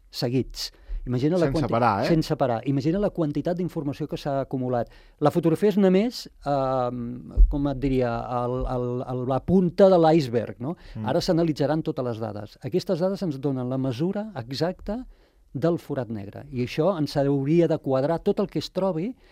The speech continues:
Speaker 1: és una prova per la relativitat de l'Einstein. És a dir, la relativitat de l'Einstein, que fins ara ens ha funcionat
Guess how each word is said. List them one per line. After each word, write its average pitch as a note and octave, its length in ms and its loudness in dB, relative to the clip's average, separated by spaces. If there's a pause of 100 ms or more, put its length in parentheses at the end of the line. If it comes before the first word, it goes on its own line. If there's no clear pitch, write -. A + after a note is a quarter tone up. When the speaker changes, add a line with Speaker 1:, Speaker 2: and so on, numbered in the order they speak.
(120)
Speaker 1:
és - 220 -6
una D#3 280 2
prova F#3 400 2
per C#3 120 -2
la C3+ 120 2
relativitat B2+ 600 0
de A#2+ 100 -2
l'Einstein. G#2+ 440 -6
És A2 120 -8
a - 20 0
dir, B2+ 120 2
la C3 100 2
relativitat C#3 320 -2
de E3+ 80 0
l'Einstein, D#3+ 340 -2
que C3 100 -6
fins B2+ 200 -6
ara C#3 140 -2
ens C3+ 120 -4
ha C3 60 -4
funcionat C3 420 -6